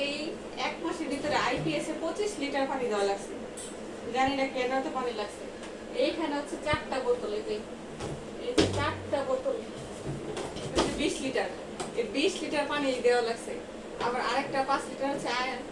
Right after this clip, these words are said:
আরেকটা পাঁচ লিটার এনে তারপর হচ্ছে অর্ধেক দিছে আর অর্ধেক রাখছে। এত পরিমাণ আইপিএস এ পানি লাগতেছে, জানি না কোনো সমস্যা কিনা। এই সবগুলো বিক্রি করে দেবো।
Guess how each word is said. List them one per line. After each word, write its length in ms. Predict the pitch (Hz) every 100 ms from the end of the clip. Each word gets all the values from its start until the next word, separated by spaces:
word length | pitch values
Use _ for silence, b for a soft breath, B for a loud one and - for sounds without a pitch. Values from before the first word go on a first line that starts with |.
| -
আরেকটা 260 | 233 269 269
পাঁচ 120 | 269 -
লিটার 200 | 285 277 233 262
এনে 180 | 277 277
তারপর 200 | 247 240
হচ্ছে 160 | 262 269 214
অর্ধেক 260 | 226 269 -
দিছে 200 | 311 320 294
আর 80 | 247 226
অর্ধেক 260 | 220 233 240 - - - - - 208
রাখছে। 300 | 233 - - - - 254
এত 120 | 339 330
পরিমাণ 260 | 285 285 269 254
আইপিএস 300 | 262 269 -
এ 20 | 254
পানি 160 | 254 233
লাগতেছে, 340 | 214 233 - - - - - - - - - - - - - 254
জানি 180 | 262 262
না 60 | 247
কোনো 120 | 254 240 285
সমস্যা 320 | 254 269 269
কিনা। 200 | 214 208 214 233 240 - - - - - - - - - - - - - -
এই 60 | 247
সবগুলো 280 | 262 262 302 - -
বিক্রি 60 | 277 285
করে 120 | 277
দেবো। 140 | 214